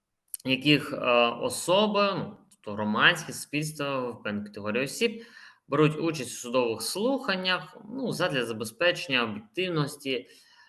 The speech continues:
е, здійснення судової діяльності в окремих категоріях справ, які мають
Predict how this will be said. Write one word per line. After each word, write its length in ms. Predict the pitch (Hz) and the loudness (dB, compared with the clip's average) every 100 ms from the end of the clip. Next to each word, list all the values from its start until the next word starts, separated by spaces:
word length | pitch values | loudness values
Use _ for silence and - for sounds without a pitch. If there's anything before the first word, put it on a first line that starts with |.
| _ _ | _ _
е, 180 | 104 107 | -4 -4
здійснення 300 | 110 - 117 | -4 -4 -6
судової 540 | 104 113 120 113 107 104 | -8 -2 0 2 0 -2
діяльності 720 | 107 165 180 165 156 - - _ - | 2 4 4 0 -6 -10 -20 _ -4
в 140 | 143 | -2
окремих 420 | 135 139 160 135 | 0 4 4 4
категоріях 520 | 120 110 110 123 117 | 0 0 0 2 0
справ, 440 | 107 - 110 107 98 | -4 0 2 2 0
які 260 | 95 - | -8 -8
мають 340 | 113 110 117 | 0 2 2